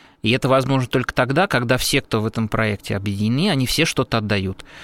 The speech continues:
Кто-то служит, э, своим трудом, временем, кто-то имением, кто-то умом, кто-то руками, ногами,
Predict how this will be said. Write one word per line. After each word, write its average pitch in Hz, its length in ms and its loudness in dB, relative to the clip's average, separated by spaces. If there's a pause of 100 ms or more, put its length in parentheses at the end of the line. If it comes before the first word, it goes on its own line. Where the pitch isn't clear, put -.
(200)
Кто-то 143 320 -2
служит, 107 460 -4 (400)
э, 98 320 -2
своим 110 260 0
трудом, 117 460 0
временем, 117 680 0 (340)
кто-то 131 380 0
имением, 123 680 2 (300)
кто-то 123 520 -2
умом, 120 440 0
кто-то - 340 -2
руками, 120 480 0
ногами, 107 680 0